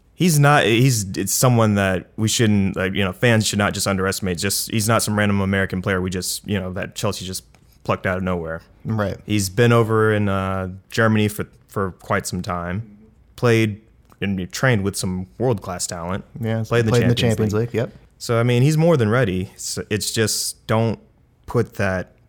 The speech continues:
Speaker 1: burden of Hazard on him. Just let him play his game.
Speaker 2: Mm-hmm.
Speaker 1: But, um, yeah, once him and Hudson-Odoi, uh, well, once Hudson-Odoi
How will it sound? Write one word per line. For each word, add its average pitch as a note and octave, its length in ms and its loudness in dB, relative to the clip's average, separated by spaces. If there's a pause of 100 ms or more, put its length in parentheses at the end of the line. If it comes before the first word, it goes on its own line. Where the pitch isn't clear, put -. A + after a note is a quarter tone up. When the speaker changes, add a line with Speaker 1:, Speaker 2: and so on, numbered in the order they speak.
(120)
Speaker 1:
burden G2+ 320 2
of F2+ 100 -2
Hazard F#2+ 380 -2
on D#2+ 180 -8
him. E2 80 -10
Just - 220 -8
let G2 160 -2
him G2+ 340 -2 (360)
play G2+ 160 0
his F#2+ 140 0
game. D#2+ 360 -10
Speaker 2:
Mm-hmm. A2+ 320 2 (920)
Speaker 1:
But, F2+ 220 0
um, F2 340 -2
yeah, A2 140 2
once G2+ 260 0
him A2 240 2
and G#2 100 0
Hudson-Odoi, G#2+ 720 0
uh, F#2+ 200 -2
well, F#2+ 160 -2
once A2 200 0
Hudson-Odoi G2+ 720 -2